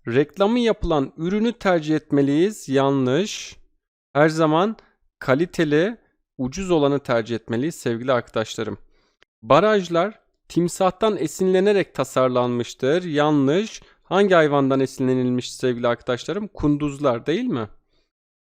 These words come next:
Simit ve ayran alırken garanti belgesini almayı unutmamalıyız. Yanlış. Simit ve ayran alırken garanti belgesi aranmaz.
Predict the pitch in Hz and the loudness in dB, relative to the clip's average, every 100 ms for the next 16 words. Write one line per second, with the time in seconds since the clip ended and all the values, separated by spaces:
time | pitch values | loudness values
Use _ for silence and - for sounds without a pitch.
0 | _ - - 226 254 226 190 208 208 202 | _ -6 2 2 2 2 4 4 4 2
1 | 226 - 160 131 139 170 190 - 214 180 | 0 -2 -2 0 2 2 0 -2 0 0
2 | 165 - 151 175 190 160 208 165 190 208 | -2 -4 -2 0 0 0 -2 0 0 0
3 | - 151 131 123 123 160 190 151 156 165 | 0 2 4 2 0 -2 -2 -2 0 2
4 | 139 175 - - 151 190 - 147 147 156 | 0 -2 -6 -6 -2 -2 0 0 2 2
5 | 160 170 143 - 180 180 151 147 - 135 | 0 -2 -6 -6 -4 -2 -2 -2 -2 -2
6 | 123 - 214 180 143 123 147 - _ | -2 -6 -2 0 0 0 -4 -8 _